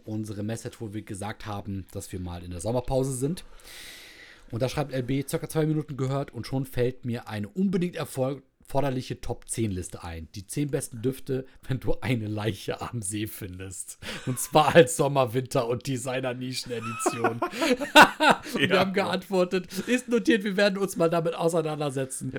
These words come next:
Speaker 1: Wäre
Speaker 2: Stimmt.
Speaker 1: wirklich mal interessant zu
Speaker 2: Stimmt.
Speaker 1: wissen.
Speaker 2: Müssen wir echt mal wieder machen, so eine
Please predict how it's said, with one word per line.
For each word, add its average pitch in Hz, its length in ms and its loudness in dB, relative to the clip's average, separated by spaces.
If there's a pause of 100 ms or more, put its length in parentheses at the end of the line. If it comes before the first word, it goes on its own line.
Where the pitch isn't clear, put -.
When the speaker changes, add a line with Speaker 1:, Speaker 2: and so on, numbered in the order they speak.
Speaker 1:
Wäre 165 180 8
Speaker 2:
Stimmt. 156 200 4
Speaker 1:
wirklich 175 340 4
mal 156 140 4
interessant 139 640 0
zu 151 140 -4
Speaker 2:
Stimmt. 123 180 0
Speaker 1:
wissen. 120 380 -2 (420)
Speaker 2:
Müssen 147 220 2
wir 170 140 12
echt - 180 8
mal 175 160 2
wieder 120 160 2
machen, 104 300 0
so 113 160 0
eine 110 380 2